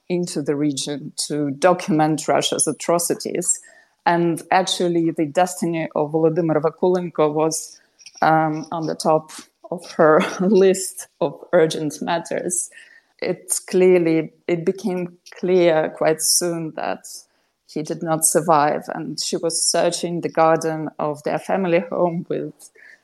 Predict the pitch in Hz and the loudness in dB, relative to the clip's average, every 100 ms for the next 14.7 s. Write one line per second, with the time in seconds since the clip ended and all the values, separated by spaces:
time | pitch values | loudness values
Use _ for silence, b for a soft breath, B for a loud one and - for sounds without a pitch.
0 | - 160 156 160 143 - - - 170 165 | 0 2 4 2 0 -4 -8 2 4 4
1 | 160 156 160 - 147 151 151 - 160 170 | 4 2 2 -4 -8 -8 -8 -4 -2 -2
2 | 165 - 151 156 151 - b b b - | -2 0 2 2 2 -4 b b b -8
3 | - 180 185 180 165 - - - 170 165 | -2 2 2 2 0 -4 -4 -2 0 2
4 | 160 175 - 190 190 160 190 175 - 202 | 0 -2 0 2 4 4 2 2 -4 -2
5 | 175 165 170 208 170 - 175 175 165 165 | -4 -2 0 0 2 2 4 4 0 0
6 | 180 180 170 151 160 160 151 147 156 156 | 2 4 2 0 -2 -4 -4 -6 -8 -8
7 | 170 - 170 165 190 190 180 175 - b | -10 -6 -4 -4 -4 -6 -6 -6 -10 b
8 | b b 185 170 - 202 208 - 202 214 | b b -2 -2 -4 -8 -8 2 4 6
9 | 202 175 - 175 180 175 180 - _ b | 4 0 -2 -2 0 -2 -4 -8 _ b
10 | _ - 196 220 208 208 175 165 160 147 | _ -8 0 2 2 2 2 4 2 0
11 | - - - b b b 170 - 185 180 | -6 -14 -20 b b b -6 0 2 2
12 | 175 170 170 147 170 170 175 196 - 165 | 0 0 0 2 0 4 2 2 2 2
13 | 175 - 175 170 - 185 190 - 202 196 | 0 0 0 0 -8 -4 -4 -2 -2 -2
14 | 190 - 170 160 165 160 160 | -4 -4 -4 0 2 2 0